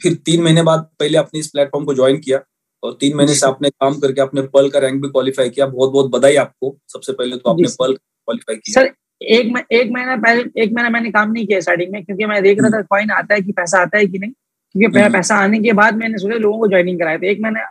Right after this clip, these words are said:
Speaker 2: मैंने ज्वाइनिंग किसी को नहीं कराया, दो महीना
Speaker 1: हम्म।
Speaker 2: मैंने काम किया सर।
Speaker 1: तो जब आपने ज्वाइन किया था तब, अ, Ultima का रेट कितना था?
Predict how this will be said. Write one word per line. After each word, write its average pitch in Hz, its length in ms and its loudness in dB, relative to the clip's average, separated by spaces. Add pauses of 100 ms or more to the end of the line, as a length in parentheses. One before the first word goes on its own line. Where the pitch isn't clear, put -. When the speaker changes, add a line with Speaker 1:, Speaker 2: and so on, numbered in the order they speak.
Speaker 2:
मैंने 208 200 -4
ज्वाइनिंग 202 240 2
किसी 202 180 0
को 226 80 -2
नहीं 240 140 -6
कराया, 151 280 0 (380)
दो 208 160 6
महीना 269 160 6
Speaker 1:
हम्म। 190 100 2
Speaker 2:
मैंने 180 140 0
काम 156 220 -4
किया 143 200 -6
सर। 139 120 -6 (1040)
Speaker 1:
तो 175 220 6
जब 190 200 6
आपने 196 300 -2
ज्वाइन 180 280 0
किया 202 160 2
था 208 100 -2
तब, 202 260 -6
अ, 147 360 2 (160)
Ultima 196 360 -4
का 190 100 4
रेट 196 220 2
कितना 190 240 -4
था? 139 200 -10